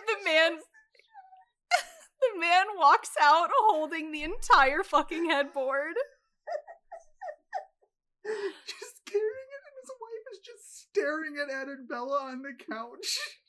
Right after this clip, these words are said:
Speaker 2: <laughs>
Speaker 1: Just like, "Yeah, we had a good time."
Speaker 2: Oh my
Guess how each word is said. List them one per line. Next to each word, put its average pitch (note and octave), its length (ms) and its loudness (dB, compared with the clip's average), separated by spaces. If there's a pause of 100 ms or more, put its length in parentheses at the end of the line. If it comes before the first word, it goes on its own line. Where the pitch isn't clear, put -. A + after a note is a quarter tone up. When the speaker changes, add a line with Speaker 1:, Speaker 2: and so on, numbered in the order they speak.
(320)
Speaker 2:
<laughs> - 680 -20
Speaker 1:
Just E4+ 140 -16
like, D4 200 -8
"Yeah, G4 440 0
we F#4 140 -12
had G4+ 100 -8
a G4 100 -8
good - 260 -10
time." D#4+ 380 -6 (1700)
Speaker 2:
Oh G#4 340 -12
my D4 100 -20